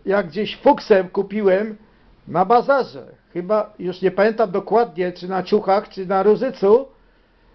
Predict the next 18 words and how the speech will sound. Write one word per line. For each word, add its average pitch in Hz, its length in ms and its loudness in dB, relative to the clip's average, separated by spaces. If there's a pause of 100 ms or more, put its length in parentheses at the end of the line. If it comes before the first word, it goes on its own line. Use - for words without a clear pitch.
(200)
W - 20 -20
każdym 196 280 2
razie 233 200 2
pięć 240 320 -2
stów 240 260 2
wybuliłem, 202 720 2
które 190 340 -6
nie 208 100 0
wiem, 208 200 2
jakim, 208 400 -4
jakim 202 360 -2
cudem 202 360 2
w 190 40 -4
ogóle 196 220 -2
skombinowałem 208 800 0
wówczas. 139 560 -18 (1000)
Y, 190 480 2 (1500)
książka, 240 640 2